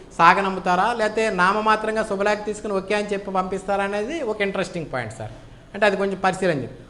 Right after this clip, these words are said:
అలాంటి పరిస్థితులు ఎదురైనప్పుడు నెక్స్ట్, ఆ, షర్మిల గారు ఎట్లా రియాక్ట్ అవుతారనేది కూడా ఇంపార్టెంటే సార్. అయితే ఈ రెండు అంశాలు మనం ఏది కూడా అజంప్షన్ చేయలేం కానీ సార్, విజయమ్మ గారు మాత్రం చాలా బ్యాలెన్స్డ్‌గా ఎక్కడ బ్యాలెన్స్ తప్పకుండా కుటుంబాల మధ్య ఉన్నటువంటి గ్యాప్‌లను తగ్గించే ప్రయత్నంలో భాగంగానే ఇది చేస్తున్నారని మనం భావించవచ్చు సార్.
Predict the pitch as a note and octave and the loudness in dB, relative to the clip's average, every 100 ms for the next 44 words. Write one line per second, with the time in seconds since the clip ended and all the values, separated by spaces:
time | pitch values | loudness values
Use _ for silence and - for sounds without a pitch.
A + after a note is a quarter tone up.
0 | - D3+ G#3 B3+ A#3+ A#3 - C4 A#3 A#3+ | 0 6 8 8 6 4 4 2 4 4
1 | A#3+ A#3+ C4 C4+ - E3+ E3+ - D#4+ C#4 | 2 0 -2 -6 -2 -2 -2 -2 2 2
2 | G#3+ - - F3+ F#3 F3+ G3+ G#3+ C4 C4+ | 0 -8 -8 0 2 2 2 4 6 6
3 | C4+ A3+ A#3+ A3+ G#3+ G#3 G#3+ G#3 G#3+ G#3 | 6 6 6 6 6 4 2 2 2 0
4 | G#3 G#3 B3 C4 G3+ G#3 G3 D3+ C3+ A2+ | -2 -2 0 0 2 2 2 -2 -2 -6
5 | - - - - - E3+ B3 F3 G3 A#3 | -8 -18 -20 -6 -2 2 2 2 2 2
6 | A3+ B3 A#3+ A#3 A3 F3 E3+ E3 F#3 A3 | 4 4 4 4 2 -2 0 0 2 2
7 | G#3 F3+ G#3+ G#3+ A3 G3+ G#3 G#3 G#3 F#3+ | 2 2 0 -2 -4 -2 -2 -2 -4 -4
8 | D#4 - - - D3+ D#3 G3 G#3 G#3+ G#3 | -6 -6 -16 -10 -4 2 2 4 2 2
9 | G3+ G3+ A#3 - E3+ F#3 G#3 E3+ E3+ F#3 | 0 -2 -6 0 4 4 4 4 4 4
10 | G3 F#3 F#3+ G3+ F3+ F#3+ E3+ E3 F#3 F#3+ | 0 -2 -2 0 0 0 2 2 2 0
11 | F#3 F3+ F3+ F#3 G3 A3+ - - - - | -2 -2 -4 -6 -4 -4 -8 -18 -14 -6
12 | F3 G#3+ A3 A3 A3 G#3 G#3 G#3+ G#3 G#3+ | 2 2 6 6 6 2 0 -2 0 -2
13 | G#3 G#3+ D3+ D#3 F#3+ - A3 A3 G#3+ F3+ | -2 -4 2 6 6 4 -2 0 -2 -4
14 | G#3 G#3+ G#3 F#3+ F#3+ G#3 G3+ F#3 F#3 F#3+ | -4 -2 0 0 0 0 2 4 4 4
15 | G3 G3+ G3+ F3 E3+ E3+ F3 F#3+ F#3+ G3 | 0 0 -2 -2 0 0 0 -4 -4 -4
16 | F#3+ E3+ D#3 D#3+ F3+ F3 E3+ G#3+ | -4 -2 0 0 0 -4 -4 -4